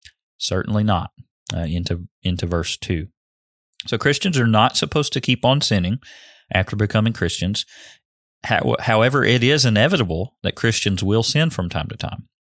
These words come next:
We have to acknowledge that. We have to admit that. And First John chapter one, uh, goes into that.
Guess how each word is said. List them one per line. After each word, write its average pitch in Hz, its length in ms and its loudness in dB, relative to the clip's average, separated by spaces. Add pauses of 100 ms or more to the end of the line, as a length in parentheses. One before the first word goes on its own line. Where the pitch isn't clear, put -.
We 92 120 -2
have 101 200 0
to 110 100 0
acknowledge 110 400 0
that. 80 200 -4
We 82 240 -10
have 95 260 0
to 113 100 -2
admit 120 320 -2
that. - 240 -6 (500)
And 90 280 -4
First 98 220 0
John 87 160 2
chapter 85 280 -4
one, 90 380 0 (520)
uh, 87 140 -4
goes 87 260 -2
into 82 200 -2
that. 90 480 0